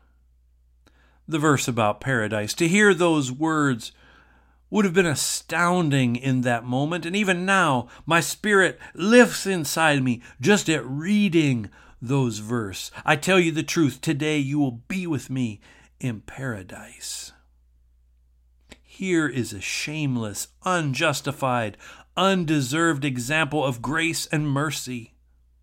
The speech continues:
Could we even say forgiveness of sin? Think back over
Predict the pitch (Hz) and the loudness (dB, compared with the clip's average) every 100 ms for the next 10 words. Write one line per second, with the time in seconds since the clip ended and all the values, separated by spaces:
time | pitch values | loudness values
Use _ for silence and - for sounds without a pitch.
0 | _ _ _ - - - 214 202 202 165 | _ _ _ -20 -16 2 4 4 2 2
1 | 190 170 165 139 - 165 156 139 - - | 0 0 -2 -2 -2 -2 -2 -4 -10 -20
2 | - 160 139 110 160 147 147 139 - - | -4 0 0 2 0 2 -2 -4 -6 -6
3 | 156 143 - 156 156 170 185 - _ _ | -6 -4 -4 -6 -6 -10 -14 -18 _ _
4 | _ _ _ _ _ _ _ _ _ - | _ _ _ _ _ _ _ _ _ -10
5 | - 214 135 117 156 139 98 - - _ | -2 -2 -2 0 2 2 -2 -12 -18 _
6 | _ _ - - - - 180 175 156 143 | _ _ -20 -20 -12 2 4 4 2 0